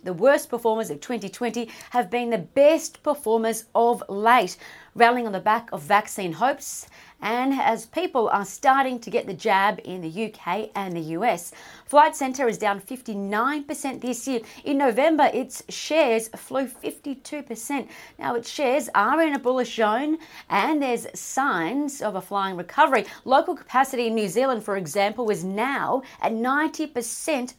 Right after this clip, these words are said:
of pre-covid nineteen levels. Now, F L T is raising four hundred million dollars to repay debt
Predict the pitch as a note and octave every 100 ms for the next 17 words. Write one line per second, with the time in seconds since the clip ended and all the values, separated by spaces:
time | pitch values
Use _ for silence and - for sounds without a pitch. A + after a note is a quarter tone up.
0 | - A3+ - - A#3+ A#3 - _ G#3 G3+
1 | F#3+ F3+ F#3+ F3 G3+ F3+ G#3 G3 G3 -
2 | - - G#3+ B3 A#3+ A3+ A3 A3 G#3 E3
3 | G#3 G3+ G#3+ F#3 C#4+ D4+ B3+ A#3 F#3+ F#3
4 | G#3 F#3 F#3+ A3+ A3+ A3+ E3+ F3 E3+ F3
5 | F3+ C4 C#4